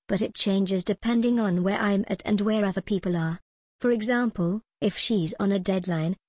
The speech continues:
she says it helps her to write with someone who's also feeling that stress. Her favorite collaboration is sprinting admin work with a friend on the West Coast,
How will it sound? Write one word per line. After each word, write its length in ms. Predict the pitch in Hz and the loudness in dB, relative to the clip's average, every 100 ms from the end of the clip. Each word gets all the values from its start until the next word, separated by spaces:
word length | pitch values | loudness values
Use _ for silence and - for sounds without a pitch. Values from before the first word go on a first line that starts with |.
| - | -2
she 120 | 247 | 0
says 360 | - 233 233 | 2 0 2
it 100 | 208 | 0
helps 480 | 220 220 185 - - | 0 0 0 -2 -4
her 140 | - 196 | -2 0
to 140 | 196 | 0
write 260 | 190 185 202 | 0 0 -2
with 120 | 185 | -2
someone 360 | - 214 220 | 0 2 2
who's 260 | 202 233 220 | 2 0 0
also 380 | - 226 - 262 | 0 -2 0 -2
feeling 480 | - 294 240 165 170 | 0 2 2 2 0
that 180 | 190 | -2
stress. 500 | - - 180 156 - - _ _ _ | -4 -4 -2 -2 -6 -12 _ _ _
Her 140 | 233 220 | -2 -2
favorite 520 | - 208 208 226 - | 0 0 2 -2 -2
collaboration 880 | 202 196 214 233 233 190 160 165 | 0 0 2 2 2 0 0 -2
is 160 | - 202 | 0 -2
sprinting 540 | - - 208 156 185 | -2 -2 -2 0 -2
admin 420 | 220 214 220 240 202 | 0 0 2 2 2
work 340 | 180 165 - | 0 -2 -2
with 120 | 196 | -2
a 60 | 190 | -2
friend 420 | - 208 160 160 | -2 -2 0 -2
on 140 | - 175 | -2 0
the 120 | 175 | 0
West 360 | 180 185 - - | 0 -2 -4 -4
Coast, 540 | 196 165 151 - - | -2 -2 -2 -6 -8